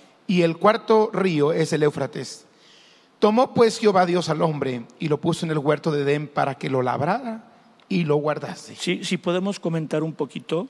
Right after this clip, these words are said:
Speaker 2: porque es un pa-, es un pasaje largo. Eh, vemos nosotros en este pasaje, antes de leer la otra porción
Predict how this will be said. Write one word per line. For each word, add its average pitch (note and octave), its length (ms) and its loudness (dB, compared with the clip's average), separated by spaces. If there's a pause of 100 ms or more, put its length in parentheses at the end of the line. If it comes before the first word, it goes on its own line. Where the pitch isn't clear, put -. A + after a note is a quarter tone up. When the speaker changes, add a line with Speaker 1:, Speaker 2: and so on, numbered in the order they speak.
(400)
Speaker 2:
porque C#3+ 220 -8
es - 100 -8
un D3+ 140 -6
pa-, C3 260 -6
es - 120 -12
un D3+ 100 -6
pasaje D3 420 -2
largo. C3 460 -4 (600)
Eh, C3 140 -6
vemos B3+ 380 2
nosotros A3 580 0
en F3 100 0
este F3+ 220 0
pasaje, F#3 640 0
antes E3 340 -2
de D#3+ 100 0
leer D3+ 200 2
la D#3 120 6
otra D3 220 2
porción E3 500 2